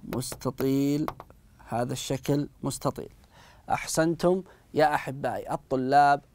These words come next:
والطالبات. إذن هنا سوف نرسم الأشكال المستوية والمجسمات. إذن هيا نقوم برسم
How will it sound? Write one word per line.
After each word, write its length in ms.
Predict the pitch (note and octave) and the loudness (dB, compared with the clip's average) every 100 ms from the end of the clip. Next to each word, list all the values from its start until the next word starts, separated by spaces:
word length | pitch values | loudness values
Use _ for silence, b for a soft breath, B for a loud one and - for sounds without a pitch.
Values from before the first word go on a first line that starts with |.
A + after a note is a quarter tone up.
| - | -2
والطالبات. 720 | D3 D3+ B2+ G#2+ G2 C#2+ - | 0 0 -2 -4 -6 -10 -4
إذن 380 | - F#3+ A#3+ B3+ - b b b b b b _ - _ _ _ _ - - _ - B B B - | 4 8 8 6 -8 b b b b b b _ -20 _ _ _ _ -20 -20 _ -20 B B B 2
هنا 220 | G3 C4 | 6 6
سوف 280 | C4+ G#3 D3 | 8 6 4
نرسم 500 | D3 D#3+ E3+ - F3 | 4 4 4 0 2
الأشكال 760 | C3+ A2+ C3+ - D3 C3+ C3+ - | 2 -2 -6 -2 2 2 2 -2
المستوية 840 | C3+ B2 A#2 - C3 A2 A2+ - - - | -6 -6 -6 -2 -2 -2 -6 -8 -12 -2
والمجسمات. 840 | D3 C#3 B2 - - A#2 - - | 0 0 -2 -10 -12 -12 -14 -12
إذن 340 | - C#3+ F3+ F#3+ B B B | -2 4 4 2 B B B
هيا 280 | - E3 F3 | 6 10 10
نقوم 560 | D3+ C#3 D3+ D#3 G3 G#3+ b - | 8 0 0 4 2 0 b -6
برسم 600 | D3+ D3+ E3 - E3+ F#3+ | 0 4 2 2 -2 -4